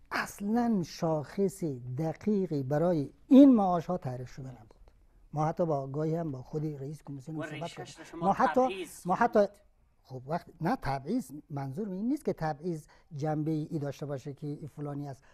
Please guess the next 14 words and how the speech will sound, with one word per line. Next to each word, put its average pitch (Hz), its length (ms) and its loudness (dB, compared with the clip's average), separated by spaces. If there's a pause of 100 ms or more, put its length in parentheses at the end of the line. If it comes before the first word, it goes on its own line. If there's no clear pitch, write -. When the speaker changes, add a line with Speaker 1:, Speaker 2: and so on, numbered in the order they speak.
(140)
Speaker 1:
کدام 147 360 -6
قومه 143 360 -6
یا 139 140 -8
از 135 120 -14
کدام 139 320 -12 (100)
حزبه. 123 240 -20
Speaker 2:
پس - 180 -16
چه 214 100 -16
تبعیض؟ 151 420 -8
Speaker 1:
وقتی 247 420 0
که 262 180 -6
کارمند، 226 600 0
یک 269 160 0
کارمند، 233 540 0